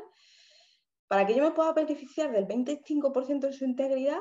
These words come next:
tengo que tener un tipo de I R P F del cuarenta y cinco por ciento. Alto, ¿eh? Alto. Ahí sí, si aporto un diez mil, pues entonces re-, eh, me van a, me van a desgravar di-, dos mil quinientos.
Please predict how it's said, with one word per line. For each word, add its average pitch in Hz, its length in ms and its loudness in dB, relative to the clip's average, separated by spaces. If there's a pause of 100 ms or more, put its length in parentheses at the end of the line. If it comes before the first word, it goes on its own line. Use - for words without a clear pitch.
(120)
tengo 208 140 2
que 262 100 -2
tener 320 260 2
un 254 260 2
tipo 196 340 0
de 160 80 -2
I 165 80 -4
R 208 160 -2
P 254 140 -2
F 285 160 -2
del 320 160 0
cuarenta 165 260 -2
y 151 40 -16
cinco 254 300 -4
por 151 220 -12
ciento. 277 500 -8 (1400)
Alto, 190 300 -8
¿eh? - 120 -14 (840)
Alto. 190 240 -12 (600)
Ahí 190 180 0
sí, - 340 -12 (360)
si - 140 -12
aporto 165 340 -6
un 180 200 -6
diez 180 220 -2
mil, 233 340 -6
pues 170 200 -8
entonces 165 340 -8
re-, 185 200 -4
eh, - 240 -10
me 156 160 -6
van 156 160 -4
a, 185 300 -8
me 170 100 -10
van 165 140 -8
a 160 80 -10
desgravar 151 400 -12
di-, 147 140 -18
dos 165 260 -8
mil 160 120 -6
quinientos. 202 540 -12